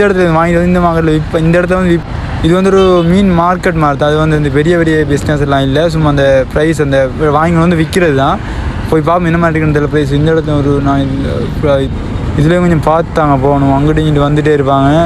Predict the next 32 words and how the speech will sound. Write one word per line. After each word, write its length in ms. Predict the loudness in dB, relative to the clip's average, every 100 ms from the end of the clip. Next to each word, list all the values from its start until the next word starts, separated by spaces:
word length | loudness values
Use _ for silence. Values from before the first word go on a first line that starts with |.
| 0 0
<laughs> 340 | 0 -2 0
மிஸ் 180 | -2 0
ஆயிடுச்சுன்னா 360 | 0 0 0 0
அப்படியே 240 | 0 0 0 0
தூக்கிட்டு 260 | 0 0
போயிடுவாங்க 300 | 0 0 0
நம்மளோட 280 | 0 0 0 0
சேர்த்து. 240 | 0 -2 -4 -6 -6 -6 -4
சும்மா 180 | -2 0 2
கார் 160 | 0 0
ஒண்ணு 160 | 0
போகுது 160 | 0 0
முன்னுக்கு. 260 | 0 0 0 -4 -8 -8 -8 -6 -6 -4 -4 0
ஆ, 20 | 0 2 0 2 2 2
வந்துட்டேங்க 340 | 2 2 2 2
கிட்டத்தட்ட. 320 | 2 2 0 0
இங்க, 140 | -2 -2 -6 -8 -2
இங்க 140 | 0 2
இருந்து 180 | 2 2
ஒரு 100 | 2 2 2 2 2 2 2
ஐந்நூறு 260 | 0 0 0
மீட்டர் 240 | 0 -2 0
தூரத்துக்குலாம் 380 | 0 0 0 0
இருக்குன்னு 260 | 0 0
நினைக்கிறேன். 320 | 0 0 0 -4 -8 -8 -6 -6 -6 -6 -4 -4 0
போயிட்டு 240 | 0 2 2
பார்ப்போம் 220 | 2 2
பிரைஸ். 180 | 0 0 0
நான் 100 | 0
இதுக்கு 160 | 0
மேல 120 | 2
நம்ம 120 | 2